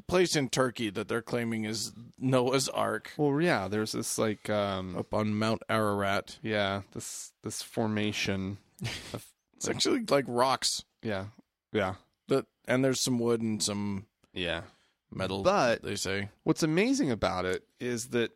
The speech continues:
Speaker 2: it's the, oh, <laughs> I love this, it's the biblical length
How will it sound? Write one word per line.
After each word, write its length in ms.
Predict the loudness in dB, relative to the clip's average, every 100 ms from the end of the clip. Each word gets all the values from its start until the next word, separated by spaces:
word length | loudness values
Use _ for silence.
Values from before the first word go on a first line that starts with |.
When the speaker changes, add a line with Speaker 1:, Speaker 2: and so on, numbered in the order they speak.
| _
Speaker 2:
it's 300 | -6 -4 -8
the, 420 | -2 4 4 4 -2 _ -4
oh, 260 | -2 -2 -6
<laughs> 60 | -8
I 40 |
love 160 | -6 -4
this, 180 | -6 -10 -18 -20 -12
it's 160 | -10 -2
the 120 | 0
biblical 640 | 4 4 4 2 4 4 6
length 720 | 4 2 -4 -8 -12 -12